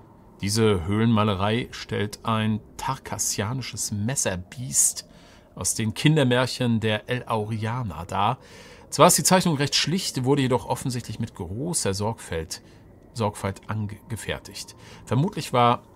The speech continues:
dieses Messerbiest jemandes imaginärer Freund. Scans zufolge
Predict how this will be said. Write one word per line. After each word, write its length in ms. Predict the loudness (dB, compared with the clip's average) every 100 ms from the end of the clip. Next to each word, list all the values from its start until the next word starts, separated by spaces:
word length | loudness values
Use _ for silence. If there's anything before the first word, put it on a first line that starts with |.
| -8
dieses 500 | -6 -4 -2 -2 -2
Messerbiest 960 | -2 -2 0 0 -2 -2 -2 0 -2 -4
jemandes 640 | -6 -2 0 0 0 -2 -2
imaginärer 840 | -2 -2 -2 -2 0 0 0 -4
Freund. 600 | -6 -4 -4 -6 -14 -20 -20 -20 -20 -20 -20 -20 -20 -20 -20 -20 -20 -20 -20 -20 -20 -20 -20 -20 -20 -20 -20 -20 -16 -8
Scans 340 | 2 4 4
zufolge 600 | 2 2 2 4 2 0